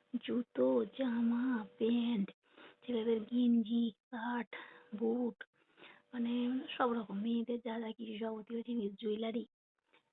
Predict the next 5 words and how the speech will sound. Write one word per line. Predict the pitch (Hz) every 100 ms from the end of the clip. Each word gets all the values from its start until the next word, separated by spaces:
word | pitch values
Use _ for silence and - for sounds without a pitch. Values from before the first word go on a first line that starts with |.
| _ -
সব | 220 190 -
কিছু। | 196 - 196 - - -
তারপরে | - 220 220 -
কাজের | 208 208 214 240
জিনিস। | 233 240